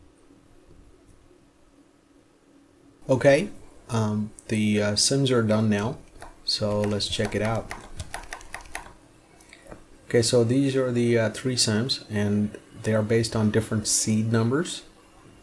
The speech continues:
Okay, so I'm not sure which one I like. This is the first one with seed zero. This one is seed zero point seven one, and this is seed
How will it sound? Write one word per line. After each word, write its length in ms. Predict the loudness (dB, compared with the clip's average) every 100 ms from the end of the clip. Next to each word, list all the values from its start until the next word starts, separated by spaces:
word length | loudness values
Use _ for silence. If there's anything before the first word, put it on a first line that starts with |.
| -20 -20 -20 -8
Okay, 260 | -2 -2
so 560 | -2 -2 0 0 -2 -4
I'm 80 | -4
not 180 | -4 -4
sure 440 | -2 0 2 2
which 200 | 2 -2
one 80 | 0
I 40 | 2
like. 220 | 2 2
This 140 | 0
is 60 | 0
the 80 | 0
first 340 | 0 0 0
one 260 | 0 2 2
with 400 | 0 -2 -8 -4
seed 540 | 0 0 0 -2 -4 -4
zero. 600 | -2 0 0 0 -2 -4 -8 -4
This 220 | -4 -2
one 240 | -2 -2
is 260 | -2 -2 0
seed 540 | 0 -2 -4 -6 -4
zero 320 | -2 0 0 -2
point 300 | 0 0 0
seven 400 | 0 2 2 2
one, 300 | 0 -4 -8 -16 -20 -20 -10
and 180 | -2 0
this 200 | 0 0
is 340 | 0 -2 -4 -8 -18 -6
seed 520 | -4 -2 0 -2